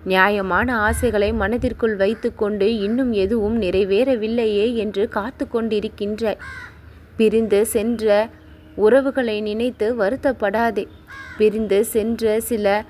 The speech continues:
விஷயங்களை நினைத்து ஏங்கிக் கொண்டு இருக்காதே. எல்லாம் நன்மைக்காகத்தான் நிகழ்ந்திருக்கின்றது.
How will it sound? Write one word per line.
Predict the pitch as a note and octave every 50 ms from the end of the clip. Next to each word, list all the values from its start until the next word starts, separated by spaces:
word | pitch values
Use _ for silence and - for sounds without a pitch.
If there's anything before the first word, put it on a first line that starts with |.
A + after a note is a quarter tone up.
| - - - - - - - -
விஷயங்களை | F#3+ G#3+ G#3 - C#4+ C#4+ C#4+ C4+ B3+ A#3+ A3+ G#3 G3+
நினைத்து | G#3 G#3 G3+ G#3+ A3 A#3+ F#3+ - - G#3 A3 C4 A#3
ஏங்கிக் | G#3+ G3 A3 A#3+ A3+ A3+ G#3
கொண்டு | - G#3 A#3+ C4+ C4 C#4
இருக்காதே. | A#3+ G3+ A3 A#3+ - B3 G#3+ G3+ G#3+ G#3+ A3 - - - - - - - - - - - - -
எல்லாம் | F#3+ G3+ G3 G3+ F#3+ F3 G3+ A#3 A#3
நன்மைக்காகத்தான் | A3 F#3+ G#3 A#3 B3+ C#4 C4+ - C4 A#3 A#3 A#3 A#3 G#3+ G#3 - G3+ G#3+ A#3+
நிகழ்ந்திருக்கின்றது. | A#3+ A#3 A#3+ C#4+ C#4+ C4 A#3 A#3 G#3+ A#3 A3+ - G#3+ G#3+ A3 G#3+ A#3 A3 - -